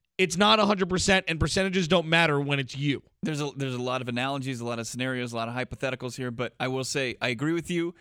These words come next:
Speaker 2: Uh, the one thing that's the, for reali-, reality for Patrick Peterson is he's, he's an incredible cornerback,
Speaker 1: Yeah.
Speaker 2: right? He's awesome. He's been a lockdown, but as far as being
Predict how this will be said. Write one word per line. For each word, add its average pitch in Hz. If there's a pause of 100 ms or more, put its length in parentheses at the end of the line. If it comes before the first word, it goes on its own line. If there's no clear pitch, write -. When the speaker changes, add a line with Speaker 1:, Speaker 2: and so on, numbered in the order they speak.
(340)
Speaker 2:
Uh, 123
the 135
one 147
thing 156
that's 131
the, 131
for 135
reali-, 127 (540)
reality 139
for 143
Patrick 139
Peterson 127
is 107 (880)
he's, 127 (140)
he's 127
an 110 (120)
incredible 131
cornerback, 110 (220)
Speaker 1:
Yeah. 131
Speaker 2:
right? 135
He's 127 (120)
awesome. - (100)
He's 120
been 117
a 113
lockdown, 143 (760)
but 127
as 120
far 147
as 139 (500)
being 143